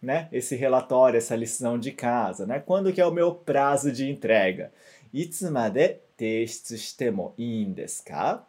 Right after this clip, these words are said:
Então, até aqui o colega encontrou o Suzuki-san, né, e perguntou, "Olha, você tá sabendo da lição de casa de quando você faltou?" E o Suzuki-san falou que, "Olha, ninguém me disse nada ainda, não tô sabendo." Então,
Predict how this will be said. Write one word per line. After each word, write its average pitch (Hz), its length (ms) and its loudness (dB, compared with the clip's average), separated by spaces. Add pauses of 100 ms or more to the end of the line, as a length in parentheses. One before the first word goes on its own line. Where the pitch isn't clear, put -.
(320)
Então, 226 280 0
até 214 260 0
aqui 220 240 -2
o 226 60 0
colega 175 500 6
encontrou 160 520 0
o - 20 0
Suzuki-san, 165 680 0
né, 156 160 0
e 165 40 -8
perguntou, 208 460 0
"Olha, 202 240 2
você 185 240 -4
tá 226 160 -4
sabendo 185 380 -2
da 156 100 2
lição 151 280 -2
de 110 140 -8
casa 131 320 -4
de 110 120 -12
quando 139 360 -6
você 117 300 -6
faltou?" 180 500 0 (320)
E - 20 -10
o 233 40 -8
Suzuki-san 208 400 -2
falou 180 220 2
que, - 80 -4
"Olha, 185 260 4
ninguém 143 340 -2
me 151 120 -2
disse 139 260 -6
nada 123 280 -2
ainda, 165 320 -2
não 117 160 -4
tô 107 160 -10
sabendo." 196 540 -2 (320)
Então, 233 360 2